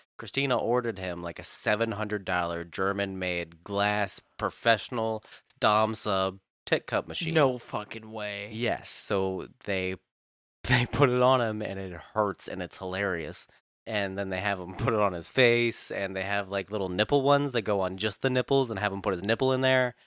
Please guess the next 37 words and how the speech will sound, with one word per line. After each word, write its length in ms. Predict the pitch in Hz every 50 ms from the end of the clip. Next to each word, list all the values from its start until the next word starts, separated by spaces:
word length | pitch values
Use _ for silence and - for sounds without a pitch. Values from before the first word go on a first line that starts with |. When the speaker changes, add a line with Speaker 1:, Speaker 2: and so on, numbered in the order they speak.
| - -
Speaker 2:
Do 100 | - 196
you 60 | 226
think 200 | 220 277 277 254
he 100 | 240 226
got 240 | 202 202 185 170 139
paid 200 | 175 170 165 147
extra 440 | 131 117 120 - - - 175 170 -
for 140 | - 185 175
that? 280 | 175 170 175 180 180 -
Speaker 1:
I'm 200 | - 165 165 165
sure. 320 | 147 - - - - 175 - -
I'm, 160 | - 127 127 - -
well, 260 | 117 117 123 131 135
Speaker 2:
Like, 120 | 151 156
Speaker 1:
no, 100 | 117 117
Speaker 2:
he 80 | 117 143
Speaker 1:
Tom's 360 | 139 143 196 262 302 277 202 -
kind 320 | - 131 147 147 139 120
of 60 | 110
a 100 | 113 104
monster, 580 | 101 101 98 98 95 90 - - 95 85 80 90
so 180 | - - 123 117
maybe 320 | 120 131 143 143 127 120
not. 340 | 113 110 107 101 95 95 - _ _ _ _ _ _ _ _ _ _ _ _ _ _ _ _ _ -
But 220 | 156 147 139 123 - _ _ _ _ -
I 120 | 127 139
would 260 | 139 139 143 135 131 220
Speaker 2:
Yeah, 380 | 240 233 226 220 220 214 208
Speaker 1:
hope 100 | 185 180
so. 60 | -
Speaker 2:
Josh 280 | 226 226 226 214 208 196
Speaker 1:
Yeah. 60 | 180
Speaker 2:
is 80 | 147 135
also 340 | 131 120 123 123 - 113 107
kind 280 | - 95 85 98 98
of, 100 | 90 -
like, 280 | 90 92 92 92 92